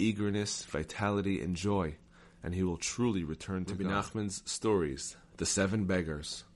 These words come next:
Speaker 1: The fourth day. The female bird built her nest near the other land. She, too, was close enough that they could hear her voice. At night, both of these birds begin to wail in a very loud voice.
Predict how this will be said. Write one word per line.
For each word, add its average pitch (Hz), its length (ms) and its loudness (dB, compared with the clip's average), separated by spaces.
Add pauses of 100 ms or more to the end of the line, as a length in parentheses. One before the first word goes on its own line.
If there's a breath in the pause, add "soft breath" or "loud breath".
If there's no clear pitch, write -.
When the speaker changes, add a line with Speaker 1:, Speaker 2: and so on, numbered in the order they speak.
(120)
Speaker 1:
The - 80 -6
fourth 101 380 2
day. 78 240 -2 (840 loud breath)
The 113 80 -2
female 143 480 6
bird 82 440 -2
built 110 240 0
her 101 140 0
nest 90 400 0 (460 soft breath)
near 101 240 4
the 95 140 4
other 101 260 6
land. 76 420 -2 (580 soft breath)
She, 117 260 4
too, 110 460 4
was 87 180 -4
close 107 340 2
enough 82 360 0
that 85 120 -6
they 85 120 0
could 82 180 -4
hear 85 240 0
her 80 160 -4
voice. 82 560 -6 (720 soft breath)
At 82 160 0
night, 113 320 4 (500 loud breath)
both 131 240 8
of 120 120 4
these 110 200 6
birds 101 440 6
begin 107 340 2
to 110 140 -2
wail 101 420 4
in 82 80 -2
a 82 60 -2
very 110 340 4
loud 95 320 4
voice. 87 560 -2